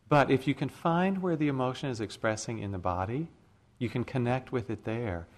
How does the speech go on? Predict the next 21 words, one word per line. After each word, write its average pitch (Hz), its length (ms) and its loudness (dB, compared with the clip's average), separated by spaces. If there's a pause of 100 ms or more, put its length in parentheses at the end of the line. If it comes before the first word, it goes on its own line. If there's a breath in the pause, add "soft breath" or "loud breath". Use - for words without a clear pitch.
(120)
and 123 160 2
that's 156 240 0
more 151 140 -4
stable. 120 520 -8 (560 soft breath)
So 139 200 6
with 123 140 4
sadness, 139 560 0
if 123 120 -4
there's 110 280 2
a 104 100 -2
contraction 120 640 -2
in 117 160 -4
the 104 240 -6
chest, 143 460 -4
a 98 80 -10 (140)
constriction, 131 680 -8
a 95 80 -8
kind - 140 -18
of 101 100 -12
soft 113 380 -2
constriction, 117 540 -10